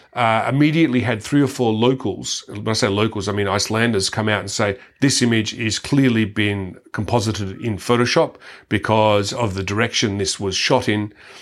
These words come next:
Uh, the Aurora was never in that part of the sky." Uh,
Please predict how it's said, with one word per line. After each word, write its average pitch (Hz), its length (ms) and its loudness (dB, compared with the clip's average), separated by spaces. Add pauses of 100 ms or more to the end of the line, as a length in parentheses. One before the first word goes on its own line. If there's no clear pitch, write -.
(160)
Uh, 104 260 0
the 107 140 0
Aurora 107 460 0
was 110 200 -6
never 110 280 0
in 101 100 -2
that 104 180 -4
part 101 200 0
of 87 80 -6
the 95 60 -6
sky." 113 420 0 (640)
Uh, 127 340 2